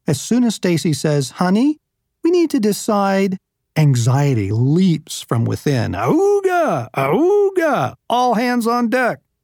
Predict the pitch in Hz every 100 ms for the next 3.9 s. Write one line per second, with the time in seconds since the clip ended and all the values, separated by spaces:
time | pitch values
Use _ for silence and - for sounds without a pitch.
0 | _ 165 143 107 131 143 147 - 156 131
1 | 107 95 98 - 127 120 120 113 107 -
2 | - 117 104 101 104 107 104 - - -
3 | - _ _ _ _ _ - 101